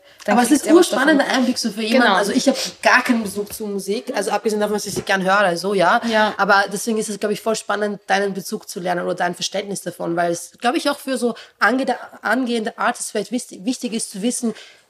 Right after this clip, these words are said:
Speaker 2: hey, ich muss nicht mit einem zwangsläufig, mit einem Label arbeiten, das mir diktiert, was ich dann mache, ja.
Speaker 1: Gar nicht. Also ich kenn mich selber ja nicht aus mit allen Arten von Verträgen, aber am besten schaut man sich einfach an, was man mit wem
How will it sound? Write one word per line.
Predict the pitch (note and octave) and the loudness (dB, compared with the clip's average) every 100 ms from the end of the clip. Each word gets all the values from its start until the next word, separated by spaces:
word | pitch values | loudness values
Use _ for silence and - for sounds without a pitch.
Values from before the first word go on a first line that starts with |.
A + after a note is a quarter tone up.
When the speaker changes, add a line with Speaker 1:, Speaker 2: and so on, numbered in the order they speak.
| _ _ | _ _
Speaker 2:
hey, | - | -2
ich | B3 G#3+ | -2 2
muss | A3+ - | 0 0
nicht | A#3+ | -4
mit | A3 | -4
einem | F#3+ G3 G3 | -4 -4 -2
zwangsläufig, | G3+ A3+ - F#3+ F3 F3 | 0 0 0 -2 -2 -2
mit | F#3+ | -2
einem | F#3 F3+ | 0 2
Label | F3+ F#3+ F#3 | 2 2 2
arbeiten, | E3+ F3+ - F3+ | 2 2 0 -4
das | F3 - | -4 -4
mir | F#3 F#3+ | -2 -2
diktiert, | F3+ F#3 - G3 - | -2 -8 -4 -4 -2
was | F3+ E3+ | -4 -6
ich | - | -4
dann | D#3+ | 0
mache, | E3+ F3+ D#3+ C#3+ C#3+ _ | 0 0 -4 -12 -14 _
ja. | D#3+ E3+ F#3+ - | -2 -2 -2 0
Speaker 1:
Gar | F#3+ G#3 | 4 4
nicht. | A#3+ G3+ | 4 2
Also | G3+ G#3+ | -2 -2
ich | A#3 - | -4 -4
kenn | F#3+ G3+ | 0 2
mich | A#3+ - | 2 2
selber | F#3+ G3+ | 2 4
ja | B3 | 4
nicht | A3 - | 2 2
aus | F#3 G3 - - | 2 2 -2 -6
mit | G#3+ G3+ - | -4 -4 0
allen | F3+ F3 G#3+ G#3+ G#3 - _ - - | 2 4 4 2 -2 -8 _ -16 -2
Arten | F#3 F#3 A3 | -2 0 -4
von | G#3 G3 | -4 -4
Verträgen, | G3 - - F#3+ G3+ A#3 C4 D#4 - - - - | -4 -8 -6 -2 -2 -2 -4 -4 -12 -20 -4 2
aber | G3 | 2
am | G3 G#3+ | 2 4
besten | F#3+ G#3+ - A#3 A#3 | 2 2 -4 -4 -4
schaut | - G3 F3+ A#3+ | -2 2 2 2
man | |
sich | G#3+ F3+ | -2 -2
einfach | F#3+ G#3+ - | -4 -6 -4
an, | F3 F#3+ A3+ | 0 0 0
was | G3 F3 F#3 - | -6 -2 -2 -2
man | A3+ G#3 G3 | -2 -2 -2
mit | F#3 E3+ | -6 -6
wem | F3+ F3+ G3+ | -6 -4 -4